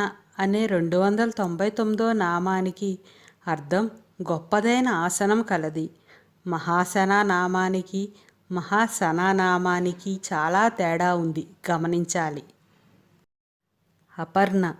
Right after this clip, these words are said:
పార్వతీదేవి. శివుని కోసం ఒక దశలో పర్ణములు అంటే ఆకులు కూడా తినకుండా కఠిక ఉపవాస దీక్షతో పార్వతి తపస్సు చేసింది. ఈ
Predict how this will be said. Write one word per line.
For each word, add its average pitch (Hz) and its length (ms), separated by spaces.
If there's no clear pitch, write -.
పార్వతీదేవి. 170 960
శివుని 196 460
కోసం 240 440
ఒక 190 200
దశలో 165 480
పర్ణములు 180 680
అంటే 165 260
ఆకులు 170 420
కూడా 220 360
తినకుండా 170 640
కఠిక 185 380
ఉపవాస 185 580
దీక్షతో 180 520
పార్వతి 180 520
తపస్సు - 500
చేసింది. 165 580
ఈ 220 120